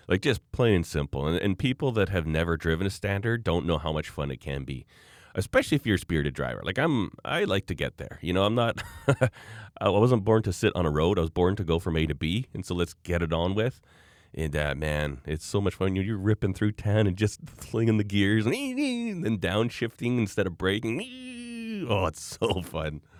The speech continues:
I always think I'm in a race car.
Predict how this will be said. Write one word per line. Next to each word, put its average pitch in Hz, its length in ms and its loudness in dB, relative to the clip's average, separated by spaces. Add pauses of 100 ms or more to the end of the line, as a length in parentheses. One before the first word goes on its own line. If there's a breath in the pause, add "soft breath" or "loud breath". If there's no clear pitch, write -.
(760 loud breath)
I 82 100 6
always 117 220 8
think 110 200 2
I'm 80 160 2
in 80 80 2
a 65 40 -4
race 71 280 -2
car. - 400 -6